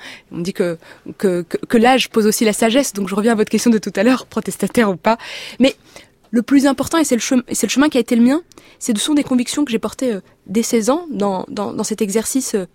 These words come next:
de se saisir, parce que je crois que la politique change les choses, parce que la politique, elle peut changer un quotidien, que pour moi, c'est un des outils, un des moyens les plus, les plus forts et les plus universels,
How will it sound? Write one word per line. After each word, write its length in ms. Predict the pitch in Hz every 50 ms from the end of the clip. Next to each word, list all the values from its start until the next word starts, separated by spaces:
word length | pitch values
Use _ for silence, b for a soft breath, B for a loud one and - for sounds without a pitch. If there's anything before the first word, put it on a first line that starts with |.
| _ -
de 180 | 175 170 175 214
se 160 | - - 214
saisir, 540 | - - 240 226 196 233 277 330 311 - _ _ - B B B B B B B B B B B B B _ _ - 185 175 _ _
parce 160 | - 240 220 -
que 80 | 247
je 80 | 220 262
crois 160 | - - -
que 80 | - -
la 80 | 269
politique 420 | - - 247 214 208 - 285 269 -
change 320 | - - - 302 320 294
les 80 | 285 254
choses, 380 | - - 226 226 277 - - - B B B
parce 160 | - 233 220
que 80 | - 262
la 100 | 247 240
politique, 280 | - 254 233 - 285 -
elle 80 | 269
peut 120 | 247 - 240
changer 340 | - 247 240 220 262 254 B B B B
un 100 | - 233
quotidien, 520 | 226 - 262 254 - 247 214 202 247 285 339 b b b
que 80 | - 269
pour 180 | - - 254
moi, 140 | 254 302 311
c'est 160 | - 269 - -
un 100 | 277 294
des 180 | 277 247 220 196
outils, 320 | 233 233 - - 339 349 - B B B B B B B
un 100 | 247 254
des 240 | 214 240 233 220 220 214 208 - -
moyens 360 | 233 247 247 254 269 294 320
les 120 | 269 233
plus, 340 | - - - 233 233 226 214 - B B B B
les 120 | B 226 233
plus 160 | - 262 247
forts 180 | - - 311 285
et 60 | 262
les 80 | 233
plus 180 | - - 226 208
universels, 580 | 247 240 214 240 233 - - 277 269 254 220